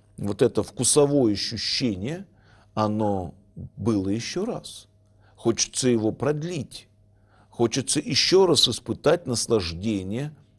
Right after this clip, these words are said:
от употребления пищи. На этом и основана вот эта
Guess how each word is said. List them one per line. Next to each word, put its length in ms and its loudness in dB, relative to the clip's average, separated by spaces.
от 260 2
употребления 760 -6
пищи. 400 -8
На 100 0
этом 300 0
и 60 0
основана 540 -2
вот 200 -6
эта 260 -4